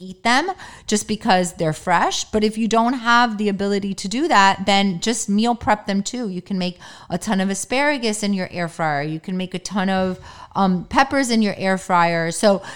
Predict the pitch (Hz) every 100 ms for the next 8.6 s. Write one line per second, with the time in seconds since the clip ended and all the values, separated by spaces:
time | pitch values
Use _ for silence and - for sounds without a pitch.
0 | - 247 269 - - 240 240 254 240 -
1 | 190 - 202 190 185 185 - - 180 -
2 | 170 165 175 170 175 165 165 170 165 160
3 | 156 - 160 - - 156 139 135 - -
4 | - - - - 247 226 208 - 220 233
5 | 226 165 - - - 220 202 233 330 339
6 | 359 - 254 - 202 214 247 262 254 247
7 | 247 254 233 - - 196 220 240 233 214
8 | - 240 233 226 220 220